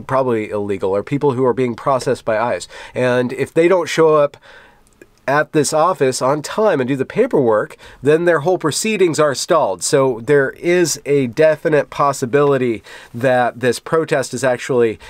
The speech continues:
doing more harm than good, though we'll see if the media attention picks up and if it becomes like an Occupy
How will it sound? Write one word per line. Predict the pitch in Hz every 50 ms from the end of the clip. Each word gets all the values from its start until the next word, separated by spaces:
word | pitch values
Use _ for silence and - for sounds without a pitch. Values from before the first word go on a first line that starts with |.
| - - -
doing | 147 151 147 135 131
more | 135 143 143 139 135 120
harm | - - - 139 135 131 127 123 110
than | 117 113 110 107 104 104
good, | 113 139 127 107 95 82 -
though | 127 127 120 120
we'll | 120 113 113 117
see | - - - - 151 131 120 120 117 - - - - -
if | 123 127 117 - -
the | - 120
media | 117 120 123 120 120 123 120 117
attention | 110 110 - - 147 143 - 151 139
picks | - - 143 143 - -
up | 139 131 127 -
and | 135 120 110
if | 104 -
it | 110
becomes | - 113 - 127 117 113 -
like | - 104 98
an | - 95 -
Occupy | - 104 101 - - 113 104 - - 110 107 104 101 95